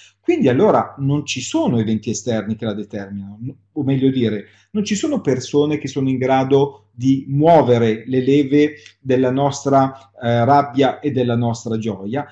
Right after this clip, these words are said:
ma siamo noi che reagendo a degli eventi esterni facciamo in modo purtroppo di attivare quelle che sono le, eh, diciamo, la, la, la, questa, eh,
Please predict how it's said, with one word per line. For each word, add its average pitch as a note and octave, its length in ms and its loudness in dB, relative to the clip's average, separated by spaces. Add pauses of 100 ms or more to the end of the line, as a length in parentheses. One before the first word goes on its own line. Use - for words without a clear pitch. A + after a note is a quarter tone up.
(160)
ma A#2+ 120 -4
siamo C3 440 2
noi C#3 520 4
che A#2+ 200 0
reagendo C#3+ 640 4
a A2 60 -2
degli A2 200 -2
eventi B2 340 -2
esterni A#2 760 -4 (120)
facciamo D3 400 -4
in A3+ 100 2
modo A#2 380 -2
purtroppo F3 680 -6
di A#2+ 320 -6
attivare D3+ 960 -4
quelle A3 220 -6
che C4 120 -6
sono A2 640 -6
le, G#2+ 340 -6
eh, A2 260 -14
diciamo, A#2+ 440 -4
la, A#2 220 -2 (240)
la, A2+ 160 -8
la, A2 560 -4
questa, B2 540 -2 (240)
eh, A#2 280 -10